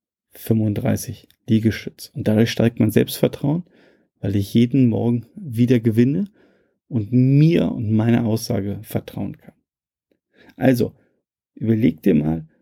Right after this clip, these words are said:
wo gibt's bei dir Punkte, wo du vielleicht kleine Baby-Steps machen kannst, kleine Versprechungen machen kannst, die du dann aber auch zu hundert Prozent einhalten kannst. Und was du nicht zu hundert Prozent einhalten kannst,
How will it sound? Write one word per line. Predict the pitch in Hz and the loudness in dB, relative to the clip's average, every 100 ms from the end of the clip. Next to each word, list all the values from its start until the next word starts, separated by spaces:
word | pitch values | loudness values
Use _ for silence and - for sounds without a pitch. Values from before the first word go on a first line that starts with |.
| _ _ - | _ _ -2
wo | 123 135 | 0 0
gibt's | 147 - | -2 -2
bei | 131 | 0
dir | 120 151 156 | 0 0 -2
Punkte, | - 151 165 - 147 143 | -2 -2 -2 -2 -2 -2
wo | |
du | 139 | -6
vielleicht | 127 135 127 127 _ | -4 -2 -2 -4 _
kleine | - 127 143 147 143 | -4 0 2 2 2
Baby-Steps | 123 - 135 147 131 - 120 - - | 0 2 2 2 -4 -2 -4 -4 -6
machen | 98 95 | -6 -6
kannst, | 104 - - | -8 -8 -10
kleine | - 139 139 143 | -10 -4 0 0
Versprechungen | 139 127 123 - - 127 135 123 | 0 -2 -4 -4 -4 -2 -2 0
machen | 104 101 117 | 0 -2 -4
kannst, | 107 120 123 - _ - - - _ - | -4 -4 -4 -6 _ -20 -20 -20 _ -4
die | 131 147 | -2 0
du | 143 | 2
dann | 123 123 | 2 2
aber | - 156 | 2 0
auch | 127 | 0
zu | - 120 | 0 2
hundert | 139 139 | 4 2
Prozent | 135 131 - 113 - | 0 -6 -2 -4 0
einhalten | 113 104 101 - 104 | -2 0 -2 -4 -14
kannst. | - 160 - _ _ _ _ - - | -14 -18 -20 _ _ _ _ -20 -2
Und | 117 | 0
was | 123 127 | 2 2
du | |
nicht | 131 175 - | 0 0 0
zu | 143 | 2
hundert | 147 160 156 | 4 2 0
Prozent | - 123 135 135 - | -2 0 0 0 -2
einhalten | 143 - 135 131 139 123 | 2 2 2 -2 -2 -2
kannst, | 135 160 220 - - | 0 -2 -2 -8 -20